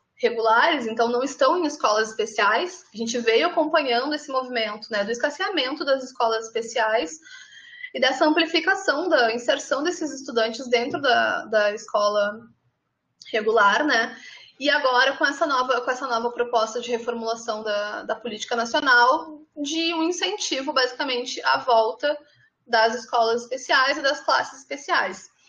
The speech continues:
Então, seguindo nesse sentido, assim, e agora tentando alargar a análise no,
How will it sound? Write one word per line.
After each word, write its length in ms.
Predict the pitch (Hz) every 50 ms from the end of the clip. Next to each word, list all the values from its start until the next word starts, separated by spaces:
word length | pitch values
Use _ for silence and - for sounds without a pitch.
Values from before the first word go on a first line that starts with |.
| _ _ _ _ _ _ _ _ _ _ _ _ _ _ _ -
Então, 880 | 247 240 240 240 247 233 233 240 247 254 254 254 247 247 240 - - _ _ _ _ _ _ _
seguindo 440 | - - - 320 247 285 311 349 359
nesse 220 | 311 302 302 - -
sentido, 500 | 311 269 262 262 - - 285 302 294 294
assim, 440 | 285 - - 262 269 294 320 294
e 40 | 254
agora 380 | 226 220 226 220 220 233 240 240
tentando 560 | 240 254 240 240 247 226 220 233 233 220 220
alargar 300 | - 220 226 226 226 226 - 220
a 180 | 214 214 233 254
análise 520 | 262 247 226 220 220 233 269 277 247 233 214
no, 420 | 208 202 196 196 196 202 208 -